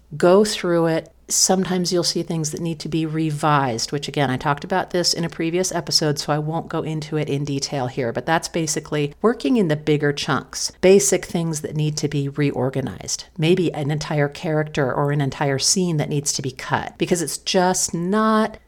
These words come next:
not really moving the story forward. If anything, maybe it's bogging down the story. So things need to be moved around, things need to be cut, maybe something needs to be added. Those are bigger ticket revision type items.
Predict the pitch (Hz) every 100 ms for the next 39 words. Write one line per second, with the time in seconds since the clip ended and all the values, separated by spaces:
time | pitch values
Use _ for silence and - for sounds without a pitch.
0 | _ _ - 285 370 330 311 214 180 180
1 | 185 185 180 175 - 170 160 151 - 151
2 | 151 143 147 170 170 165 170 185 202 185
3 | - 147 143 143 143 147 139 120 123 127
4 | - 147 - - - - 165 196 190 208
5 | 196 185 185 175 156 165 208 208 202 196
6 | 165 151 151 151 - 147 151 - - 175
7 | 160 160 - 147 135 143 143 - 147 147
8 | 139 135 - - 147 139 147 151 165 -
9 | 277 370 359 - - 202 175 156 - -
10 | 160 151 160 151 156 151 160 151 - 143
11 | 147 143 143 143 151